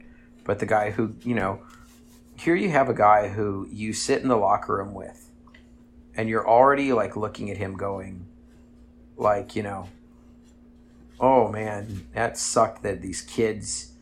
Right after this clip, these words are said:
smacked you around and broke the sign and, you know, totally screwed up your day.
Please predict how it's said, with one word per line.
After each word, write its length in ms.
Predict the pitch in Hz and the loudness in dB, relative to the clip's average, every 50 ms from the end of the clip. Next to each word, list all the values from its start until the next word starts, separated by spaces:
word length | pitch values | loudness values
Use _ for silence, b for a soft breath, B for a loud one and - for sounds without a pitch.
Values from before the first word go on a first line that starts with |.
| B B B B - | B B B B -16
smacked 500 | - - - 110 107 104 107 - - - | -14 -12 -8 -8 -8 -8 -10 -10 -8 -8
you 220 | 107 107 107 104 | -6 -6 -6 -6
around 420 | 101 101 104 104 107 107 107 107 | -6 -6 -6 -6 -6 -8 -10 -10
and 180 | 104 98 92 87 | -12 -12 -12 -10
broke 320 | - 107 110 107 107 - | -4 -2 -2 -2 -2 -4
the 80 | - 98 | -10 -8
sign 520 | - - - 110 104 104 104 104 107 104 | -8 -4 -2 -2 -4 -4 -8 -10 -12 -12
and, 320 | 104 101 95 90 87 85 - B B B B B B B B - - - - - - | -12 -12 -12 -12 -14 -18 -20 B B B B B B B B -20 -20 -20 -20 -14 -8
you 100 | - 113 | -4 -4
know, 180 | 113 104 98 98 | -2 -2 -4 -4
totally 320 | 98 - - 127 117 107 | -4 0 2 2 2 2
screwed 280 | - - - 123 113 107 | -2 -4 -4 -2 -2 -2
up 100 | 95 - | -2 -4
your 80 | 107 | -4
day. 320 | 98 104 101 98 95 92 | -4 -4 -4 -4 -6 -8